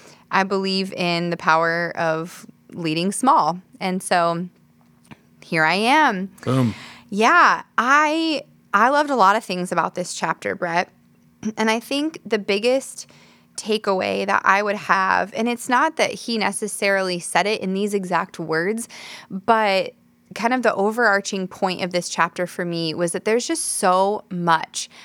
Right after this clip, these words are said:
Speaker 1: about other people, whether they be our students in ministry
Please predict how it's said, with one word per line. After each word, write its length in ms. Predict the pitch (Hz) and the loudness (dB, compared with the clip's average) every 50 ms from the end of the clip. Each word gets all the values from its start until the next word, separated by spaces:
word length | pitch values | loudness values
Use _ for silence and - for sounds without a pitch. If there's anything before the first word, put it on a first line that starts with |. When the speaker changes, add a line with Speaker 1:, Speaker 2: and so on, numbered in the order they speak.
| - - - | -12 -4 0
Speaker 1:
about 720 | 202 202 190 190 - 170 165 165 165 175 180 185 185 - - _ _ _ _ _ _ _ - | 2 2 2 2 2 4 4 6 4 4 4 2 0 -4 -10 _ _ _ _ _ _ _ 0
other 280 | 185 196 214 226 226 | 0 2 2 0 0
people, 580 | - - - 196 - - 170 160 170 170 196 214 | -2 -4 -8 -8 -4 -4 -4 0 0 0 0 2
whether 340 | 208 185 175 185 202 208 208 | 4 4 4 4 2 0 0
they 200 | 208 196 190 202 | 0 -2 -4 -4
be 400 | 196 196 185 185 185 190 190 - | -6 -6 -8 -6 -6 -8 -8 -4
our 160 | - 196 185 170 | -2 -2 -2 -2
students 640 | - - - - 185 175 180 190 214 254 - - | -4 -8 -8 -6 -4 -2 -2 -2 -2 -2 -6 -8
in 220 | - - 202 202 | -6 -4 -4 -2
ministry 640 | 185 175 175 170 185 - - - - 175 180 190 190 | -2 -4 -4 -6 -6 -6 -8 -6 -6 -6 -4 -4 -4